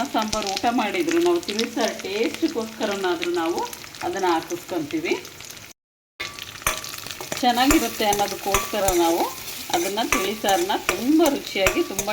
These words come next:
ಟೇಸ್ಟಾಗಿ ಮಾಡಿರ್ತಾರೆ ಮದುವೆ ಮನೆಯಲ್ಲೆಲ್ಲ. So, ಅದೇ ಒಂದು ಟೇಸ್ಟ್ ಇರುವಂತಹ, ಆ,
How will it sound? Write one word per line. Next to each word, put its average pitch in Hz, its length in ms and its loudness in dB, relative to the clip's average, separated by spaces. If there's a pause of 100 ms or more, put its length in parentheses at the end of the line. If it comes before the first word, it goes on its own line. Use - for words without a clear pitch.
ಟೇಸ್ಟಾಗಿ 202 680 -2
ಮಾಡಿರ್ತಾರೆ 170 560 2
ಮದುವೆ 160 500 2
ಮನೆಯಲ್ಲೆಲ್ಲ. 165 440 4 (500)
So, 226 60 -6
ಅದೇ 208 420 0
ಒಂದು 302 360 6
ಟೇಸ್ಟ್ 202 360 -4
ಇರುವಂತಹ, 208 560 -4 (600)
ಆ, 202 60 -2